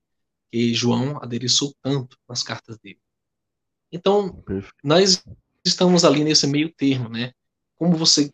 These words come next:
Speaker 1: sempre coloca, Samuel, e, e é muito sabiamente colocado, as coisas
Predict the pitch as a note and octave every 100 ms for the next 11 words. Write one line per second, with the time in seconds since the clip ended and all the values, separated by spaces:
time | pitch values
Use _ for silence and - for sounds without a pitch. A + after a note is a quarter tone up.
0 | _ - E3+ F3 - C#3+ C#3 C3 - B2
1 | G#2+ G2+ _ C3 - B2+ B2+ C3 E3+ -
2 | D3 C3+ C3+ C#3 - C#3 C#3+ B2 A#2 G2
3 | - _ - _ _ - C3 - - E3+
4 | F#3+ F3+ - - -